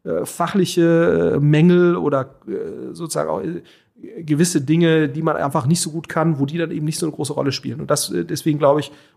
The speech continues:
und ich bin mittlerweile ein Riesenfan davon und deswegen glaube ich auch sozusagen so dieses,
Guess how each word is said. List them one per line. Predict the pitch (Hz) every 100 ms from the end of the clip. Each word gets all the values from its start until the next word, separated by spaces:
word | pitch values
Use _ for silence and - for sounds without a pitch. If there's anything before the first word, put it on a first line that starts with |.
| -
und |
ich | -
bin | 185
mittlerweile | 170 156 160
ein | 147
Riesenfan | 139 180 214 196 170 165 165
davon | 196 185 196 226 196
und | 156
deswegen | 156 - 160
glaube | 156 156
ich | -
auch | 151 147
sozusagen | 147 135 147 143
so | 139 139
dieses, | 143 131 -